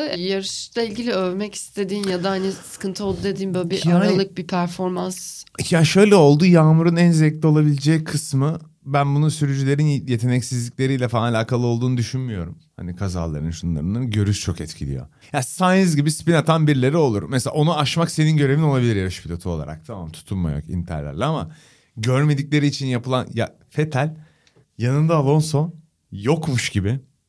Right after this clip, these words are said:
Speaker 2: sürücü kursundaymış gibi sağına dönüyor yani, öyle anlatayım. Çünkü görmüyor. Yanını görmüyor yani. O kadar fazla sprey var. E yani startta da bu olabilir falan filan derken ben sürücülere çok fazla hata bulmuyorum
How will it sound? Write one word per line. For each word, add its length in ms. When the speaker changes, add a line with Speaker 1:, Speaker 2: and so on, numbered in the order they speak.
Speaker 2:
sürücü 300
kursundaymış 640
gibi 160
sağına 340
dönüyor 280
yani, 200
öyle 200
anlatayım. 380
Çünkü 240
görmüyor. 420
Yanını 260
görmüyor 440
yani. 200
O 80
kadar 180
fazla 240
sprey 420
var. 80
E 60
yani 240
startta 500
da 100
bu 60
olabilir 360
falan 300
filan 200
derken 360
ben 180
sürücülere 480
çok 200
fazla 220
hata 300
bulmuyorum 420